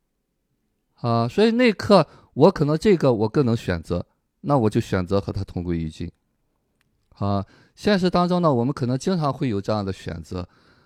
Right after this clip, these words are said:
那可能我们如果那个小的部分出来的时候，我就瞻前顾后，啊，我就害怕。当然，那一刻那个更有力量的、更当下的东西出来的话，你可能就是利昂。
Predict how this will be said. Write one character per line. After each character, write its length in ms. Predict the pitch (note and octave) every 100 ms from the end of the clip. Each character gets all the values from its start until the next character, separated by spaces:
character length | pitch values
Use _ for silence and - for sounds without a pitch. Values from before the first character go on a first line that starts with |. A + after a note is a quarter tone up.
| _
那 180 | F#3+ G3+
可 160 | - C#3+
能 260 | D#3 E3
我 140 | C#3+ B2
们 340 | C#3+ D3+ C3
如 120 | D3+
果 160 | D#3+ C3+
那 160 | D3
个 160 | B2 A#2
小 320 | - - G2
的 60 | A#2
部 120 | C#3+
分 200 | C#3 B2+
出 240 | G#2+ - A#2
来 80 |
的 60 | A2
时 100 | G2+
候， 60 | G#2+
我 160 | F#2
就 280 | G2+ A2 G2+ - -
瞻 180 | A#2+
前 160 | A2 A2+
顾 140 | A2
后， 240 | G#2 A2+ E2+ _ _ _
啊， 120 | - G2
我 140 | G2+
就 80 | G#2+
害 120 | B2+
怕。 220 | A#2 A2+ - _ _ _ _ _
当 180 | D#3+ E3+
然， 180 | F3 E3 _ -
那 140 | G#3
一 120 | G#3
刻 340 | D#3+ - E3+ C#3
那 160 | A#2+
个 160 | A2+ C3
更 420 | B2 F#3 C#3+ B2 A2 _ _ _ -
有 240 | A2+ A2+
力 140 | D3+
量 220 | F3 C#3+ A2+
的、 160 | F#2+ _ _
更 160 | D#3
当 200 | C#3 D#3
下 160 | E3+ F3+
的 100 | C3+
东 160 | A2+ A2+
西 60 |
出 160 | G2+ A#2+
来 40 |
的 100 | G#2
话， 160 | G2 G2
你 140 | F#2+ D#3+
可 140 | C#3
能 100 | A2+
就 100 | G#2+
是 140 | G#2
利 80 | F#2
昂。 100 | F2